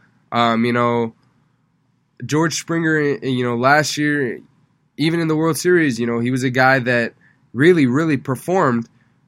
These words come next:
well. And we see through the, you know, the first three games, he was, I believe he was oh for, I believe he was oh for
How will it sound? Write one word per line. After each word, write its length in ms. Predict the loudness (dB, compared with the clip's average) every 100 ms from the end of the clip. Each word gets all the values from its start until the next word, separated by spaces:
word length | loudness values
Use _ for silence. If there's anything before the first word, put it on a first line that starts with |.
| -6
well. 360 | 0 2 0
And 460 | -6 -4 -2 -4 -6 _ _
we 160 | -4 -2
see 540 | -2 -2 -4 -4 -6 -10 _ _ _ _ _ _ _ -4
through 140 | -2
the, 240 | 0 -4 -4 -10
you 160 | -4 -2
know, 100 | -2
the 100 | -4
first 320 | -4 -4 -4
three 160 | -4
games, 320 | -2 -2 -2 -2
he 120 | -2
was, 280 | -2 -4 -8 -18 _ _ _ _ _ _ -8
I 60 | -4
believe 340 | -2 0 0
he 120 | 0
was 220 | 0 -2 -4
oh 220 | -2 -2
for, 840 | -2 -4 -2 2 2 2 2 0 -2 -8 -20 -20 _ _ _ _ _ _ _ _ _ _ _ -20 -20 -20 -20 _ _ -10
I 60 |
believe 340 | -6 -4 -4 -4
he 120 | -2
was 180 | -2 -4
oh 140 | -2 -2
for 400 | 0 0 0